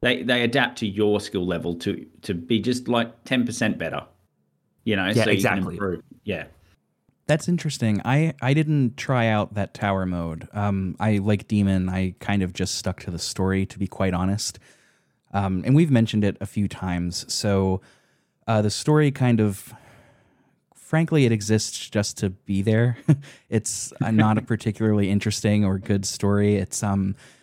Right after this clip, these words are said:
Speaker 3: clones have taken over. There are clones of everybody. Where have I heard that premise before? How about every fighting game ever? Uh, <laughs> I'm pretty sure Mortal Kombat did that exact same thing a few years ago.
Speaker 1: Oh, and Tournament Fighters as well.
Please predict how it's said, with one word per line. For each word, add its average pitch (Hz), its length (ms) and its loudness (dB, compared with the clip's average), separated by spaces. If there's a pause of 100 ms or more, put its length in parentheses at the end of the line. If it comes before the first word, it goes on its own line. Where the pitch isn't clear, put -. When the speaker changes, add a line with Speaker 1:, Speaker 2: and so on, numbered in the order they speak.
(600)
Speaker 3:
clones 110 680 2
have 98 140 -6
taken 98 320 0
over. 95 300 0
There 95 160 0
are 92 40 -2
clones 113 320 2
of 101 100 -2
everybody. 98 420 0
Where 98 140 2
have 117 100 4
I 117 80 2
heard 113 220 0
that 113 160 -2
premise 95 280 -2
before? 90 600 -6 (180)
How 101 60 -2
about 101 180 0
every 113 240 2
fighting 107 340 2
game 101 160 2
ever? 95 400 -4 (140)
Uh, 92 280 -4 (100)
<laughs> - 100 -8
I'm 117 100 4
pretty 185 200 2
sure 156 160 0
Mortal 135 240 2
Kombat 110 320 0
did 98 100 -2
that 95 120 2
exact 98 340 0
same 101 180 0
thing 98 200 -2
a 95 40 -2
few - 180 -4
years 95 220 0
ago. 95 360 -2
Speaker 1:
Oh, 117 100 0
and 110 260 0
Tournament 117 400 4
Fighters 98 400 -2
as 98 120 -10
well. 101 280 -2